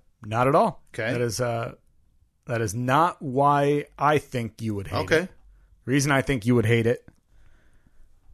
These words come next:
Speaker 1: The streets of downtown Kalamazoo were still decorated for the holidays.
Speaker 2: No, no. We went to, oh, come on.
Speaker 1: Trees wrapped with lights. Every window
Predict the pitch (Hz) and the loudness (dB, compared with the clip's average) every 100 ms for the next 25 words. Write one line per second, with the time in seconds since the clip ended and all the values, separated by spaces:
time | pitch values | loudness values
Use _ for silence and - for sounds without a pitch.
0 | - _ _ _ _ 117 113 - - 165 | -20 _ _ _ _ -6 0 2 4 4
1 | 240 - - - - _ 127 110 151 185 | 4 6 6 4 -4 _ -10 2 2 2
2 | 180 170 170 165 156 156 156 151 110 101 | 4 4 4 2 2 4 2 0 -2 -6
3 | 90 85 - - _ _ _ _ _ _ | -8 -14 -20 -20 _ _ _ _ _ _
4 | _ _ _ _ _ _ _ - 80 - | _ _ _ _ _ _ _ -18 -14 -6
5 | 127 127 104 113 123 117 110 123 113 101 | -2 -2 -4 -4 -2 0 -2 -4 -2 -4
6 | 92 135 117 101 - _ _ _ _ 113 | -6 -4 -2 -4 -8 _ _ _ _ -10
7 | 110 95 85 _ _ - 135 170 156 147 | -8 -8 -12 _ _ -6 -2 -2 0 -2
8 | 147 - 143 135 123 123 - 120 101 - | -2 -4 -2 0 0 -2 -6 -12 -6 -4
9 | 156 175 202 202 196 - - _ _ - | 0 2 4 4 6 6 4 _ _ -4
10 | 131 170 156 - 139 110 127 127 110 - | 0 2 0 2 2 2 2 2 2 -2
11 | - - - _ - 185 147 160 131 120 | -4 -4 -16 _ -2 -2 0 2 2 2
12 | 175 170 160 160 165 151 | -2 2 4 4 2 0